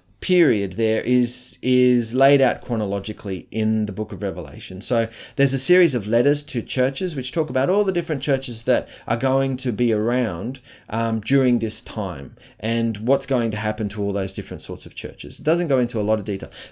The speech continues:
but the clarity gets greater as we get towards the last couple of years, just towards the end, which in my view is where we're at now. Now,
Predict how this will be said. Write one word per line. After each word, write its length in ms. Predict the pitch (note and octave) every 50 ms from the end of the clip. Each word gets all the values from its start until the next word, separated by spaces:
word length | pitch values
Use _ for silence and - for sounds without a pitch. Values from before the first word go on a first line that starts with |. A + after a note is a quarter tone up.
| -
but 240 | - - - - -
the 80 | C#3 C3
clarity 520 | - - - D#3 D#3+ F#3 G3+ G#3 F#3+ F3
gets 260 | D3 D3+ C3+ - -
greater 580 | - - B2 C#3 C#3 D3 D3+ D3 B2+ G#2 G2 - - - - _ _
as 320 | - B2 C3+ C#3+ D3 C3 B2+
we 140 | C#3 C#3+
get 240 | A#2+ C3+ - - -
towards 380 | - A#2+ A#2 A#2+ B2 B2+ B2 -
the 100 | - G#2
last 320 | A2 A#2 A#2 A2+ - -
couple 260 | - C3 G#2+ - A2
of 140 | G#2+ F#2 F#2+
years, 500 | G2+ A2+ A#2 A#2 G#2+ F#2 C#2 - - - - - - _
just 180 | - C3 A#2 -
towards 300 | C#3 B2 A#2+ A#2 A2 -
the 180 | G2+ G#2 G2
end, 260 | G2 F2 C2+ - - - - - - _ _ _ -
which 440 | A#2+ C3+ C3+ C3 - - - - _ _ _
in 180 | - B2 B2 B2
my 300 | B2+ B2+ C3+ D3 D3+ D#3
view 240 | C#3 B2 A#2 A#2 A2+
is 160 | A2 G2+ G2+
where 180 | A2+ A2+ A2+ A2+
we're 160 | A2 G#2+ G#2+
at 180 | G#2 D#2+ -
now. 420 | - G2 F#2+ F#2 F2 D2 - C#2+ - - - _ _ _ _ - - - - - - - - - - - - -
Now, 380 | - D#3 D3 C#3+ C#3 C3+ C3+